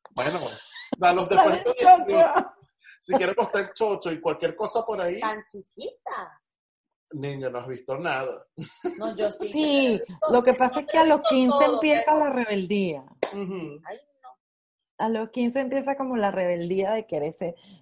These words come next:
Speaker 2: y, o antes, o sea, el tema, lo que tú estás diciendo, Ruth, el tema de las redes sociales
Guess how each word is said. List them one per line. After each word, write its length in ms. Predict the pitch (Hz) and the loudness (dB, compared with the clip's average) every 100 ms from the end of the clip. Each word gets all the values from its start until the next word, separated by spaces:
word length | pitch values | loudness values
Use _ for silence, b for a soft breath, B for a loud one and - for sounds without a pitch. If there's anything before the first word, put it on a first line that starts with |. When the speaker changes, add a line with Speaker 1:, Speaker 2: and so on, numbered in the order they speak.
| _ | _
Speaker 2:
y, 120 | - - | -6 -2
o 160 | 190 170 | 0 0
antes, 600 | 165 233 196 - - - | 2 0 0 -6 -12 -18
o 60 | 156 | -18
sea, 420 | - 156 135 - b b _ | -10 -8 -8 -10 b b _
el 160 | 196 175 | -6 0
tema, 300 | 170 208 240 | 2 2 2
lo 120 | 214 | 2
que 100 | 202 | 0
tú 100 | 175 | -2
estás 160 | 208 | -2
diciendo, 340 | 220 240 233 175 | -2 0 0 0
Ruth, 320 | - 214 175 | 0 -2 -2
el 160 | 143 139 | -4 -4
tema 240 | 156 170 | -6 -2
de 60 | 233 | 0
las 180 | 233 165 | -2 -2
redes 240 | 156 196 | -6 -4
sociales 520 | 240 220 196 226 254 | -6 0 0 0 -6